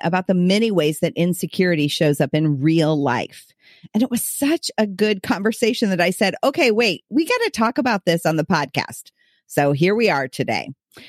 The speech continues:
I first met Donna when she spoke at Hearts at Home. Then I was the speaker for her church's women's retreat twice, and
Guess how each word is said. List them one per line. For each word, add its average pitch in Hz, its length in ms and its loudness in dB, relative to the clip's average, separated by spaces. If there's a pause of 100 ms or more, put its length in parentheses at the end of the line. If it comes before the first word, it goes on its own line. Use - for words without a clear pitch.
(260)
I 247 80 2
first 339 320 -2
met 277 160 0
Donna 226 280 0
when 226 120 0
she 220 140 0
spoke - 320 0
at - 100 -2
Hearts 156 240 2
at 147 120 0
Home. 135 440 0 (500)
Then 226 480 2
I 196 140 2
was 190 160 -2
the 190 100 -4
speaker 185 400 0
for 220 160 -2
her 185 160 2
church's 170 440 -2
women's 175 340 2
retreat 160 480 0
twice, - 640 -2
and 214 300 0